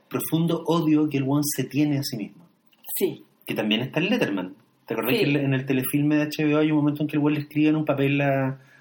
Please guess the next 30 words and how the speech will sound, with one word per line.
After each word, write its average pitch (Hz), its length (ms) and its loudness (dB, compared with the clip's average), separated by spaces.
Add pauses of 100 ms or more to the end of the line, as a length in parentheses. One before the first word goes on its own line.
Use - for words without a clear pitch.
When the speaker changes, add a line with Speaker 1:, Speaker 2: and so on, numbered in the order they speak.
(140)
Speaker 1:
a - 160 -8
Sandra 135 260 2
Bernard 139 300 2
y 139 40 2
dice, - 180 0
"I 117 100 -4
hate 131 240 0
Speaker 2:
I 135 60 2
hate 139 80 4
Speaker 1:
myself"? - 220 2
Speaker 2:
myself. 185 200 0 (1120)
Speaker 1:
Y, 120 440 0
y 143 60 4
esa 170 180 2
weá, 226 160 2
¿sabes 208 240 -2
quién 196 140 -2
la 196 80 4
vio? 190 160 0
Janine 196 300 0
Garofalo, 139 460 -4 (520)
que 131 120 -4
es 135 40 -2
esta 139 160 -2
comediante 139 480 0
que 147 60 4
a - 20 4
mí 147 60 4
me 143 100 2
encanta. 151 400 -2